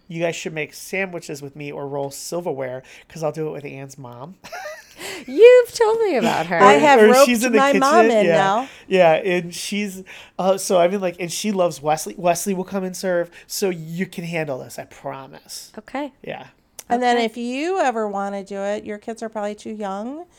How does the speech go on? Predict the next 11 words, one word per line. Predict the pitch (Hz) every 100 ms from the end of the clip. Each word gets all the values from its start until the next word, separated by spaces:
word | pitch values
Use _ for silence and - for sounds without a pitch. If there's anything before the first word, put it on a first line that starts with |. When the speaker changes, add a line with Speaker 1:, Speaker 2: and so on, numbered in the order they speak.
| _ _
Speaker 3:
to | -
serve | 294 - 285 285
with | 294
the | 294
guests | - 294 -
there. | - 311 320 359 _
Speaker 1:
Not | 151 143
Katie, | - 143
Speaker 3:
Um, | 220 220 220
Speaker 1:
but |
yeah. | 214